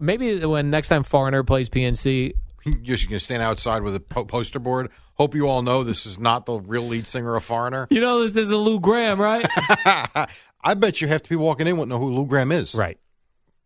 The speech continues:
Speaker 1: Correct.
Speaker 2: So that's part of it, too. It's a night out. It's Foreigner. "Hey, let's go."
Speaker 1: Yeah.
Speaker 2: That'd be me. I wouldn't know.
Speaker 1: And the interesting thing about, like, band like Journey, like, we know Steve Perry, of course, had all
Speaker 2: Yeah.
Speaker 1: the hits, and then they,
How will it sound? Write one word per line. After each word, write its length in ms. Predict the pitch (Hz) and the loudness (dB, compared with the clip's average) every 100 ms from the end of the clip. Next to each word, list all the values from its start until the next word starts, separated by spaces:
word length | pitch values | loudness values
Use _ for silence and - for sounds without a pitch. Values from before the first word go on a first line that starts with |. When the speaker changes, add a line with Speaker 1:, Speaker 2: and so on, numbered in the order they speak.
| _ | _
Speaker 1:
Correct. 480 | - 135 90 - - _ - | 2 2 0 -10 -20 _ -8
Speaker 2:
So 160 | 147 | -2
that's 200 | 135 160 | 0 -2
part 240 | - 151 131 | 0 0 0
of 80 | 101 | -4
it, 80 | |
too. 360 | - 165 110 87 - _ - - | -2 0 0 -8 -16 _ -20 -8
It's 180 | 143 156 | -2 0
a 60 | |
night 260 | 139 156 156 | 4 4 6
out. 240 | 151 175 | 4 2
It's 140 | 131 - | -2 -2
Foreigner. 480 | - 143 170 180 | 2 4 4 4
"Hey, 160 | 135 180 | 4 4
let's 220 | 175 - | 2 0
go." 320 | 190 180 104 - | 0 2 -2 -4
Speaker 1:
Yeah. 300 | 135 135 104 82 _ _ _ _ - - | -2 0 -2 -6 _ _ _ _ -18 -2
Speaker 2:
That'd 160 | 190 165 | 2 2
be 60 | |
me. 200 | 143 160 | 2 0
I 80 | 80 | -2
wouldn't 260 | 117 98 - | -8 -10 -16
know. 180 | 65 _ | -20 _
Speaker 1:
And 120 | 196 202 | 0 0
the 60 | |
interesting 460 | 277 269 240 202 180 | -2 -2 0 0 -2
thing 160 | 185 | 0
about, 240 | 165 156 147 | 4 4 4
like, 160 | 135 | 2
band 240 | 135 143 135 | 4 4 2
like 160 | 117 | -2
Journey, 420 | 104 127 135 101 95 | 0 0 2 -2 -2
like, 220 | 110 123 | -2 0
we 100 | 123 | 2
know 160 | 123 117 | 2 0
Steve 300 | - 127 - | -2 -2 6
Perry, 280 | 117 107 101 | 6 6 0
of 100 | - | -4
course, 300 | 104 95 - | -4 -2 -2
had 180 | 95 | -4
all 100 | 101 | -2
Speaker 2:
Yeah. 140 | 107 101 | -2 -2
Speaker 1:
the 140 | 90 | -2
hits, 280 | 101 98 - | -2 -2 -4
and 140 | 98 | -4
then 160 | 98 95 | -2 -4
they, 280 | 95 92 | -4 -6